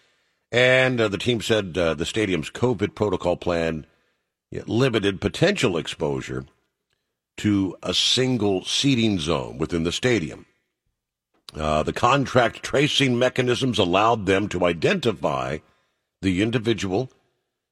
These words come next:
the individual's party, any service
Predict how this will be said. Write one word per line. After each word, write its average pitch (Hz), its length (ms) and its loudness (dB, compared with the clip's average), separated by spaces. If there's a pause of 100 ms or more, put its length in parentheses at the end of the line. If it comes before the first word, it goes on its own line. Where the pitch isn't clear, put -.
(420)
the 98 220 0
individual's 90 640 -2
party, 87 560 0 (960)
any 101 300 0
service 165 760 0